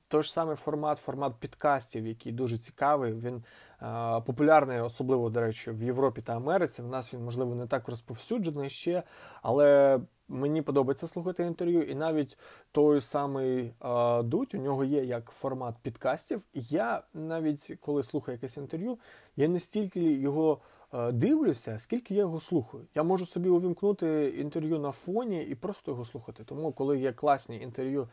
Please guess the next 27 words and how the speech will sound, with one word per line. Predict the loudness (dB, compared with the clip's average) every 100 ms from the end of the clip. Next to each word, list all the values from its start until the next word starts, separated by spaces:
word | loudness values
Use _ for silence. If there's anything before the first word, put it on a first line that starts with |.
| -16 -20 -20 -12
в | -2 2
аудіоформаті, | 2 2 -2 -2 -2 -2 -4 -8
тому | -8 -10
що | -10
картинка — | -8 -8 -6 -8 -8
це | -4 -2
як | -2 -4 -4
додаток | 2 4 6 4 2 -12
такий | -14 -10 -10
приємний, | -4 -4 -4 -6 -4
да, | -4 -4 _ _
для | -8 -6
того, | -6 -8
щоб | -8 -12
подивитися, | -8 -4 -2 -2 -4 -8 -8 -12 -14 -20 -20 -20 -16
е, | -12 -10 -10
я, | -10 -10
я | -6 -4
в | -4
більшості | -6 -8 -8 -12 -8
випадків | -6 -8 -10 -12
просто | -10 -12 -10 -14
слухаю. | -12 -12 -12 -16
Слухаю | -14 -6 -6 -4 -6
якесь | -6 -8 -10
круте | -10 -10 -8 -8
інтерв'ю, | -8 -12 -8 -6 -4 -6